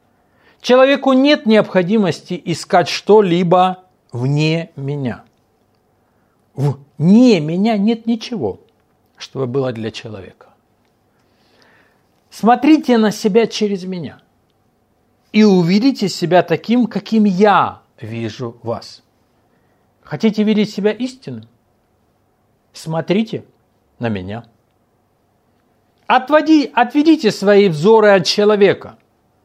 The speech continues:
Я для вас альфа и омега во всём. Всё мной и под меня создано.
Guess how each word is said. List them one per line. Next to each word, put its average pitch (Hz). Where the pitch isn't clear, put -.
Я 151
для 147
вас 147
альфа 202
и 139
омега 127
во 180
всём. 131
Всё -
мной 214
и 185
под 180
меня 147
создано. -